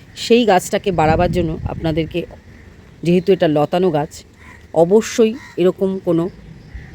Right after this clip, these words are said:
বাঁশের কঞ্চির মাধ্যমে হোক, বেড়ার মাধ্যমে হোক করে দিতে হবে। গাছটাকে বেয়ে উঠে যাওয়ার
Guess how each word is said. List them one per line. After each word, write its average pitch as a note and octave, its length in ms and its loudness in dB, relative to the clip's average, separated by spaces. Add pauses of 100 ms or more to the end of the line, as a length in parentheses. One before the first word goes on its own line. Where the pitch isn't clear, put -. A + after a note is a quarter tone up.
(460)
বাঁশের D#3+ 480 0
কঞ্চির E3 340 0
মাধ্যমে D#3+ 400 0
হোক, D#3+ 220 -2
বেড়ার D3+ 320 0
মাধ্যমে D3+ 420 -2
হোক D#3 160 -4 (440)
করে D3 160 0
দিতে C3 200 -4
হবে। B2+ 180 -6 (160)
গাছটাকে A3+ 540 0 (300)
বেয়ে G#3 240 8
উঠে A3+ 420 0 (140)
যাওয়ার F#3+ 360 2